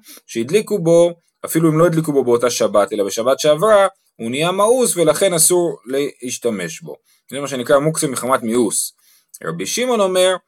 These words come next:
"כל הנרות מטלטלין חוץ מן הנר הדולק בשבת." מותר לטלטל נרות, כי אין לו מוקצה מחמת מיאוס,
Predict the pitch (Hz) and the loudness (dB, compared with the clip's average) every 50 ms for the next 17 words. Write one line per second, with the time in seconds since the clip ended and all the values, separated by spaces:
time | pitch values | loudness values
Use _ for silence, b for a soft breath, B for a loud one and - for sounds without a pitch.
0 | _ _ _ _ - - 190 214 214 196 180 170 156 147 156 170 185 185 170 - | _ _ _ _ -2 2 2 4 4 4 2 2 2 4 6 6 4 4 2 -2
1 | - - 131 127 123 - 131 127 120 110 - 107 95 101 143 170 185 180 170 165 | -10 -12 -10 -10 -6 0 0 0 0 0 0 -2 -2 0 0 -2 -2 -2 -4 -4
2 | - 180 170 160 160 143 127 123 143 165 160 147 - 120 117 123 131 139 139 - | -2 -2 -2 -2 -4 -4 -4 -2 0 0 0 0 2 0 2 2 2 2 0 -2
3 | - 117 - - 110 95 85 82 78 80 - 90 98 104 - - 180 180 175 160 | -6 -8 -4 -2 -2 -2 0 -2 -2 -4 -6 -10 -12 -10 -2 2 4 4 4 4
4 | 139 - 127 120 113 - - 127 120 104 87 82 - _ _ _ _ _ _ 90 | 4 2 0 0 0 -2 0 0 2 0 0 -4 -10 _ _ _ _ _ _ -2
5 | 95 92 92 98 110 139 180 175 165 _ _ _ _ _ 117 110 - - 175 196 | 2 4 6 6 6 6 6 4 0 _ _ _ _ _ -6 -6 -2 0 0 2
6 | 196 180 165 147 139 123 110 - - 110 104 101 - 104 95 95 90 90 - 90 | 2 2 2 2 2 0 0 0 -2 -4 -4 -4 -4 -4 -4 -4 -6 -6 -8 -10
7 | 90 87 90 113 160 214 226 - - | -10 -8 -6 -4 -2 -2 -2 -2 -4